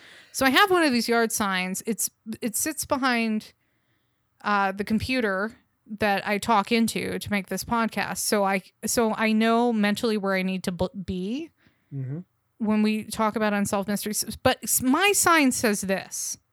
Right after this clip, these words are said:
Speaker 1: So just imagine it's that sign. It's, says, "In this house we believe," and then there's, you know, different colors and fonts and stuff.
Speaker 2: Okay.
Speaker 1: Mine, mine says, "In this house we believe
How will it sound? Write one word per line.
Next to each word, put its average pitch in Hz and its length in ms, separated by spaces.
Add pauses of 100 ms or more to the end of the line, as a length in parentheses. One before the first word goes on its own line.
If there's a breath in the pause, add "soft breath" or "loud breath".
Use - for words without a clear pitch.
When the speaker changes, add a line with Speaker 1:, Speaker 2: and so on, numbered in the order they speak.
(340)
Speaker 1:
So 226 240
just 277 240
imagine 254 500
it's 214 160
that 202 300
sign. 240 560
It's, - 340
says, 208 300
"In 233 120
this 233 120
house 214 300
we 214 100
believe," 196 500
and 190 120
then 185 120
there's, 196 300 (720 soft breath)
you 220 120
know, 190 160
different 196 380
colors 190 420
and 175 160
fonts 185 420
and 180 120
stuff. - 220 (180 soft breath)
Speaker 2:
Okay. 123 320
Speaker 1:
Mine, 269 460
mine 254 200
says, 240 260
"In 262 120
this 277 160
house 262 280
we 247 120
believe 214 480